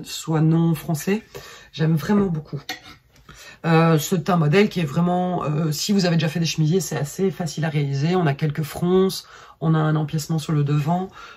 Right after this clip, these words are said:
le dos est en une seule pièce. On a les manches, euh, est-ce que les manches peuvent être longues ? Je crois que, je crois qu'à la base, les manches sont longues et moi, moi, dans les deux cas, je les ai faites courtes. Euh, c'est, voilà. Et alors, les boutons, je les ai achetés exprès au festival,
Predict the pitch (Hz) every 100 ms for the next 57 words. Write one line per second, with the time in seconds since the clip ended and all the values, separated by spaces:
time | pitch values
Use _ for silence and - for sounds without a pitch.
0 | - 170 165 147 170 170 147 156 147 151
1 | 143 139 139 - 175 269 - - _ -
2 | - - _ - 143 143 151 147 147 147
3 | 156 156 156 - - 147 143 151 - 156
4 | 143 151 151 - 151 143 151 160 156 156
5 | 151 143 - - 160 - 151 147 - 196
6 | - 160 - 147 - 262 180 165 175 175
7 | 160 160 156 - 160 165 160 151 151 151
8 | 156 160 180 160 151 143 139 160 165 -
9 | - - - - 135 156 147 - 143 -
10 | - 208 156 - - - - - - -
11 | 160 156 156 147 - - - 151 147 190
12 | - 160 160 160 165 208 160 160 - 170
13 | 165 170 190 135 165 131 - 143 - 143
14 | - 233 - - - 180 170 170 - 196
15 | - 160 - 175 151 160 165